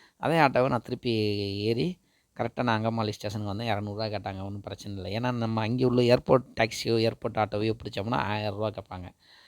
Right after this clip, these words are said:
இந்த மாதிரியான டாக்ஸி வந்து டிராப் ஆஃப் பண்ண வர டாக்ஸியை நம்ம எடுத்துட்டு அதுல ஏறி வந்துடலாம். நிறைய வரும். ஏன்னா கொச்சி இன்டர்நேஷனல் ஏர்போர்ட் பெரிய ஏர்போர்ட். இந்த காட்சிகளை பார்க்கும்போது மழை வேற லேசா பெஞ்சிட்டு இருந்துச்சு.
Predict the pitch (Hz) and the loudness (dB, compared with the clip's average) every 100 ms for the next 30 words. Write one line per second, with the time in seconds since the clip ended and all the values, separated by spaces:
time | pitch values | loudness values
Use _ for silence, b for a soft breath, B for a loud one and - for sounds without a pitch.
0 | b - 143 143 127 120 117 110 123 - | b 0 2 4 2 2 -2 0 -2 -2
1 | 117 110 123 - 131 - 131 - 113 107 | -6 -4 -6 2 2 4 2 2 -4 -2
2 | 104 98 107 - 104 98 101 101 107 107 | -4 -2 -4 -2 -10 -6 -6 -8 -10 -8
3 | 180 185 b b b - 120 120 117 107 | -8 -8 b b b -2 2 4 4 2
4 | 104 101 95 107 117 127 127 104 101 - | 0 -4 -4 0 4 6 6 4 0 -8
5 | _ _ _ _ _ _ _ 131 123 123 | _ _ _ _ _ _ _ 0 4 4
6 | - 131 113 117 113 110 107 120 - 120 | 2 -2 2 2 2 -2 -6 -6 -2 2
7 | 110 95 104 104 - B B B 170 160 | 2 2 -2 -12 -18 B B B -6 4
8 | 147 131 131 135 139 127 110 113 113 127 | 6 6 4 2 6 4 6 2 2 -2
9 | 131 127 156 147 120 110 110 110 110 113 | 2 4 4 6 6 6 4 4 2 0
10 | 104 104 98 98 - 151 | -2 -4 -6 -8 -4 -4